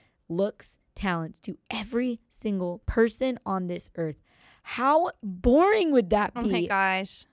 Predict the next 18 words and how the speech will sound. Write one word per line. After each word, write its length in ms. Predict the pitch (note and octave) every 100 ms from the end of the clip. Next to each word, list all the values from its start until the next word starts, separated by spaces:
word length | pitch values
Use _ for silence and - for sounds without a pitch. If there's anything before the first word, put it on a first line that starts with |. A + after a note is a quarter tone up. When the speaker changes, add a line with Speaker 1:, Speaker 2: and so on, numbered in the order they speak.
| _ -
Speaker 1:
Like, 200 | F4+ - -
imagine 400 | D#4+ D#4+ E4+ F#4
if 80 | F4+
you 80 | C#4+
and 60 | B3+
I 100 | A#3+
were 60 | A#3+
the 100 | A3+
exact 300 | F#3 F#3+ G#3
same 120 | G#3
person. 240 | G3 E3+
This 140 | G3 C4
podcast 560 | A#3 F#3+ F#3+ A3+ A#3
would 120 | G#3+ G3+
be 100 | A3+
so 380 | - - F3 E3+ - _
freaking 320 | E3+ D#3+ - -
boring. 240 | - -